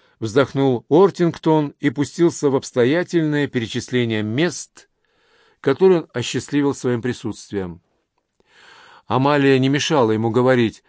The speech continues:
изредка вставляя односложные реплики. "Покупайте Голуа! Покупайте Фигаро!" —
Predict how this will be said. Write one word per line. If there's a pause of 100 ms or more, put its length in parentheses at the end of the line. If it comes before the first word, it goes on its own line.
(280)
изредка
вставляя
односложные
реплики. (2250)
"Покупайте
Голуа!
Покупайте
Фигаро!" —